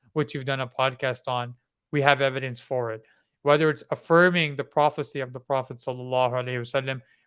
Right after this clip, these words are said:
we have, we have, uh, we have miracles and we have re-, evidence for it. When it comes to proving the,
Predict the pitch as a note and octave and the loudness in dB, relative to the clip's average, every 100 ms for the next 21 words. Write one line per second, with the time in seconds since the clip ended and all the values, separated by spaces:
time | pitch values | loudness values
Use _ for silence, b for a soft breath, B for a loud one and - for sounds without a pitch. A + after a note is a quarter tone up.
0 | - D3 C3 C3 - _ - D3 C3+ C3 | -6 -2 2 0 -2 _ -4 2 2 2
1 | C3+ B2 A#2 A#2 - _ _ _ _ _ | 2 2 0 -6 -16 _ _ _ _ _
2 | _ D3 C3 C3+ C3+ D#3 D3+ D3+ B2+ C3+ | _ -2 2 2 4 2 2 0 -2 -4
3 | C#3 B2+ C3 C3 - D#3 D#3+ D#3+ C#3+ B2 | -4 -2 0 -2 -2 0 0 0 -4 -8
4 | - B2 C#3 C#3 D3 C#3 D3+ C#3 - C3+ | -6 -4 0 2 2 0 -4 -6 -12 -16
5 | - D#3+ D3+ D3+ - b b b - C#3 | -4 -4 -2 -4 -6 b b b 0 4
6 | C3 B2 A#2+ A2+ A#2 | 6 4 2 0 -8